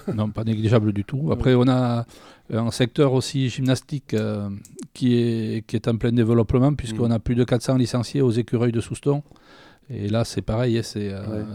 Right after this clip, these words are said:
Speaker 2: c'est un vrai projet intercommunautaire
Speaker 1: Mhm.
Speaker 2: aujourd'hui que, que l'on est en train de travailler sur, euh, sur cette association.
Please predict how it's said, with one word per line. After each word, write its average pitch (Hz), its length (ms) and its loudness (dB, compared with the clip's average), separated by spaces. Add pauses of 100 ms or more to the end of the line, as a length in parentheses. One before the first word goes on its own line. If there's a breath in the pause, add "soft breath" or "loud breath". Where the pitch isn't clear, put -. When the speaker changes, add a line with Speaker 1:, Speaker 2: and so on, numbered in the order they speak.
Speaker 2:
c'est - 180 -2
un 123 120 6
vrai 127 200 8
projet 135 380 4
intercommunautaire 123 880 0
Speaker 1:
Mhm. 110 40 0
Speaker 2:
aujourd'hui 107 320 -2
que, 104 500 -2
que 117 120 -6
l'on 117 120 2
est 110 140 -2
en 120 80 0
train 117 180 -2
de 113 100 2
travailler 117 520 0
sur, 101 320 -4
euh, 98 260 -6
sur - 180 -10
cette - 180 -4
association. 104 560 -8